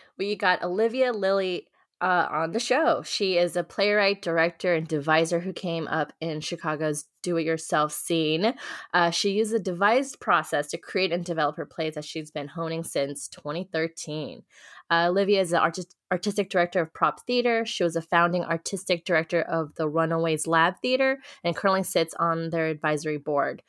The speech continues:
She's also, uh, an artistic associate at Pivot Arts, and she's curated at the Museum of Contemporary Art.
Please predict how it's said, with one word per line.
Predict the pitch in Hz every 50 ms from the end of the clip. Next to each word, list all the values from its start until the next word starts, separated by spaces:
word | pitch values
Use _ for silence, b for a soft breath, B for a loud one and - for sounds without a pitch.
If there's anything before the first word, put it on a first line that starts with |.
| B B B B B B B
She's | - - - 233 247 254 254 -
also, | - 233 320 - - - 381 330
uh, | - - 269 269 262 254 - -
an | 233 233 220 214 202 - _ _
artistic | 190 202 202 - 247 220 - - - -
associate | 190 - - 240 240 277 285 - 196 165 156 - - _
at | - 156 151 147 -
Pivot | - 196 175 170 - _
Arts, | - 190 220 262 269 - - -
and | 170 180 -
she's | - 185 170 -
curated | - - 226 208 208 202 202 208 208 190 -
at | - 175 -
the | - 165
Museum | 170 175 185 180 190 202 190 175
of | 160 -
Contemporary | - 180 165 - - 220 208 202 202 190 185 - - -
Art. | - 87 73 -